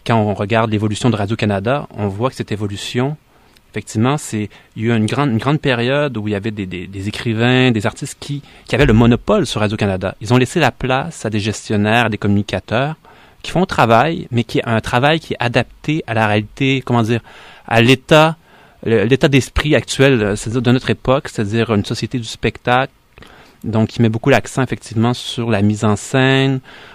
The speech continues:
Donc les entrevues sont pas du tout les mêmes, euh, qu-, qu'auparavant. C'est une, une entrevue comme la nôtre en ce moment, une heure, à Radio-Canada. En tout cas, ce n-, ce n'est plus la norme. Je dis pas que c'est impossible.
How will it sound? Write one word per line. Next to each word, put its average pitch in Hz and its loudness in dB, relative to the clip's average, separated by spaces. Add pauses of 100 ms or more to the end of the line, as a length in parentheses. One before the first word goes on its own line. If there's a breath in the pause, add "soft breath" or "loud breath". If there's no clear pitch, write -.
(120)
Donc 104 -4
les 101 -2
entrevues 110 -2
sont 104 -2
pas - -10
du - -14
tout - -8
les 107 0
mêmes, 113 6
euh, 87 -2
qu-, 90 -6
qu'auparavant. 127 -4
C'est - -6
une, 92 -4
une 92 -4
entrevue 113 -2
comme 104 0
la 92 0
nôtre 117 0
en 101 -4
ce - -12
moment, 107 2
une 104 4
heure, 123 0 (760 loud breath)
à 98 -10
Radio-Canada. 98 -2
En 139 0
tout - -12
cas, 139 -2
ce - -4
n-, 110 0 (100)
ce 135 2
n'est 123 6
plus 190 -2
la 185 4
norme. 131 4
Je 113 -4
dis - -12
pas 151 -4
que - -6
c'est 139 0
impossible. 139 -4